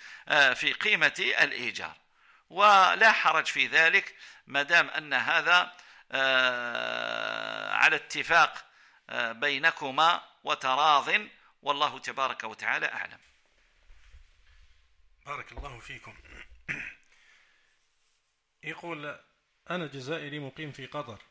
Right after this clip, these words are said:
Speaker 2: وأشتغل في مؤسسة إنسانية، كذا قال، تقدم مساعدات لكافة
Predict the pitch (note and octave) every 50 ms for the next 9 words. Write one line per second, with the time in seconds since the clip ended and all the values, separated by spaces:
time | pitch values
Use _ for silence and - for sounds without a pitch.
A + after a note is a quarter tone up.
0 | _ _ _ - C3+ E3+ - - - D#3 C#3 C#3+ C#3 - D3 C3 B2 A#2+ B2+ D#3+
1 | - - D#3 C#3+ - - E3 D#3 - - D#3 D3 C3 - D3 C3 B2 C3+ C#3 B2
2 | G#2+ G#2 F2+ - _ _ _ - C3+ B2+ A#2+ A2 - G#2+ G2 _ _ _ _ _
3 | _ _ _ _ _ - - - - F#3 E3+ C#3 D#3 E3 E3+ E3 D#3 C#3+ - E3
4 | C#3+ A#2 C3 C#3+ D3+ E3 D#3+ - D3+ C#3 C3 - E3 E3 - - D3